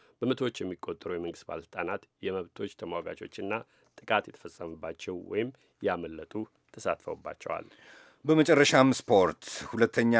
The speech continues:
Speaker 2: ቀኑን የያዘው ሃያኛው የዓለም እግር ኳስ ዋንጫ ዛሬ በኤ ምድቦቹ አፍሪካዊ ካሜሩንና ሜክሲኮ ብሔራዊ ቡድኖች መካከል ተካሂዶ ከ-፣ በ-፣ ከጥቂት ደቂቃዎች በፊት አብቅቷል። ሜክሲኮ አንድ ለዜሮ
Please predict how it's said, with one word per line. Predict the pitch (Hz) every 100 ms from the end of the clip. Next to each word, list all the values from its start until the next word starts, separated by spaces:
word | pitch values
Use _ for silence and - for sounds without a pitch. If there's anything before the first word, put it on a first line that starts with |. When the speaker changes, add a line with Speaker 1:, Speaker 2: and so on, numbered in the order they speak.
| 110 -
Speaker 2:
ቀኑን | 110 104 110 98
የያዘው | 95 104 104 95 76 90 135 151
ሃያኛው | 117 101 92 90 98 127 143
የዓለም | 123 113 113 127
እግር | 131 120 110 -
ኳስ | 127 120 - -
ዋንጫ | 120 135 127 117 123 135
ዛሬ | 123 117 123
በኤ | 107 113 113 - 135
ምድቦቹ | 127 107 95 127 120 113 127
አፍሪካዊ | 110 123 110 117 120
ካሜሩንና | - 120 117 120 120 120 120 101
ሜክሲኮ | 120 - 120 - 98
ብሔራዊ | 110 107 107
ቡድኖች | 104 110 101 107
መካከል | 101 104 - 90 76 - - - -
ተካሂዶ | 127 120 135 123 110 147 170 156 -
ከ-፣ | 135 131 127 131 127 127 120 95
በ-፣ | 101 92
ከጥቂት | 131 - 113 -
ደቂቃዎች | 95 87 92 87 -
በፊት | 80 98 92 - - -
አብቅቷል። | 76 73 131 151 151 135
ሜክሲኮ | 117 147 - - 156 151 _ _ -
አንድ | 98 95 82 - _
ለዜሮ | 76 71 65